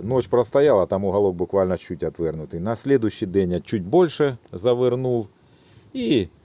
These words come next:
через три дня я проходив, провіряв, все нормально. Одна матка осталась. І теж по, по статистиці, що то у мене виходить в основному, <clears throat> там, де сильніша сім'я була, в основному внизу сильніша.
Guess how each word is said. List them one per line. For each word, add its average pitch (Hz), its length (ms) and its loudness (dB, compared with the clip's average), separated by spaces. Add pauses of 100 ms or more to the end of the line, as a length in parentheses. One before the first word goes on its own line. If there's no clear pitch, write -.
(160)
через 123 280 0
три 120 180 -2
дня 110 220 0
я 95 120 2
проходив, 95 500 2
провіряв, 131 500 2
все 127 240 -2
нормально. 78 540 -2
Одна 110 220 0
матка 95 400 0
осталась. 127 600 0 (800)
І 113 140 -4
теж 85 640 0
по, 95 300 0
по 104 120 0
статистиці, 104 720 -6
що 92 140 -10
то 90 140 -4
у 90 60 -4
мене 98 280 -6
виходить 87 520 -4
в 82 120 -6
основному, 101 580 -4 (720)
<clears throat> - 60 -4 (360)
там, 101 180 -2
де 95 280 0
сильніша 98 500 -4
сім'я 107 440 -2
була, 95 320 0
в 85 40 -2
основному 87 460 -8
внизу 98 280 -8
сильніша. 76 560 -14